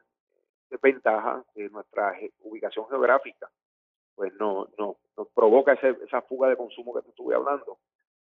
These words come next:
Y la manera de corregir eso es, eh, buscar la manera de, de,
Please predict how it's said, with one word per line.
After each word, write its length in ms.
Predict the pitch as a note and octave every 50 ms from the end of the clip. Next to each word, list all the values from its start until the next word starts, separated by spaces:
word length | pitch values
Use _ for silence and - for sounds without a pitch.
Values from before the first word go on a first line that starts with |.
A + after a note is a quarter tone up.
| _ _
Y 80 | - A#2+
la 100 | A2+ A#2
manera 380 | A#2 A#2 A2+ A#2+ B2+ C#3+ D3+
de 120 | D3+ D3+ D3
corregir 440 | - D3 C3 C#3 C#3 C#3 D3+ - C#3
eso 440 | D#3 E3 D#3 D3 - B2 B2 A#2+
es, 120 | A#2+ B2 - _ _ _ _ _
eh, 240 | _ _ _ _ _ _ _ _ _
buscar 300 | _ _ _ - A#2+ A#2+
la 100 | B2 C3+
manera 340 | C3+ C#3 C#3 D#3 E3+ F#3 F#3
de, 260 | D#3 C3 A#2 G#2+ G2 _
de, 300 | G#2+ G2+ - - _